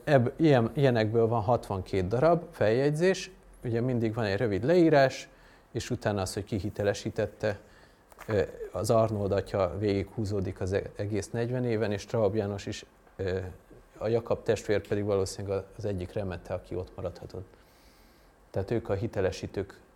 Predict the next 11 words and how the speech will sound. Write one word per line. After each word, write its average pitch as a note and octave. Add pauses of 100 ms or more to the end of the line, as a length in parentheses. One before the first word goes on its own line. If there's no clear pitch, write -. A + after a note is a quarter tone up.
(100)
szerepében. F#2 (1700)
Fontos D3+ (240)
fordulópont, C#3+
vagy A2
mérföldkő B2
volt, A#2
ö, A2+ (380)
az, B2
amikor A2+ (880)
elkészült A2+
a, G2